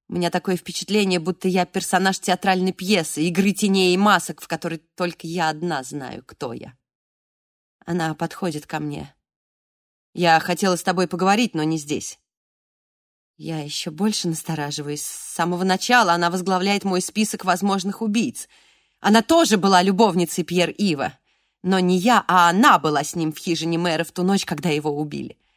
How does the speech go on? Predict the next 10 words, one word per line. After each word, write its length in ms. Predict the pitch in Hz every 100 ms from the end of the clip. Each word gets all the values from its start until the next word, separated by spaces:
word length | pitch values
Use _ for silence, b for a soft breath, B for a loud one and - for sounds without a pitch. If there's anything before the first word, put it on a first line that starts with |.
| _ _ _ -
Я 100 | 160
с 80 | -
первой 320 | 175 147 160
минуты 380 | 170 170 - -
была 220 | 135 120
в 40 |
этом 220 | 131 -
уверена. 460 | - - - - 139 _ _ _ _
Меня 180 | - 147
трясет. 540 | 123 151 - - -